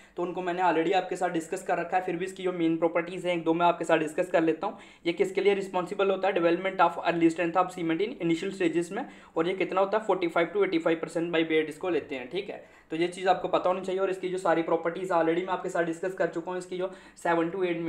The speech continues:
major properties रहती हैं, ठीक है, कहाँ पे यूज़ होता है, क्या रहता है, तो उसके related मैंने already जो videos, पहली videos बनाई थी मेरी, तो उनमें मैंने already बता रखा है।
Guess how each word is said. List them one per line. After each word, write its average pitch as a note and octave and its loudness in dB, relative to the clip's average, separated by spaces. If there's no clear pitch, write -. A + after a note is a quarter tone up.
major D#3+ -2
properties E3+ -4
रहती E3 0
हैं, D#3+ -2
ठीक F#3+ -4
है, E3 2
कहाँ E3 -4
पे E3+ -4
यूज़ E3 0
होता E3+ 0
है, E3 0
क्या E3 2
रहता D#3+ -2
है, E3+ -2
तो F3+ -2
उसके F3 -2
related F3 0
मैंने F3 -2
already E3 2
जो F#3 -6
videos, E3 -2
पहली E3 -4
videos E3 -2
बनाई D#3 -4
थी D3+ -10
मेरी, E3+ -2
तो F#3 -6
उनमें E3+ -4
मैंने F3 -2
already E3 0
बता F3 2
रखा E3+ 0
है। F3 -2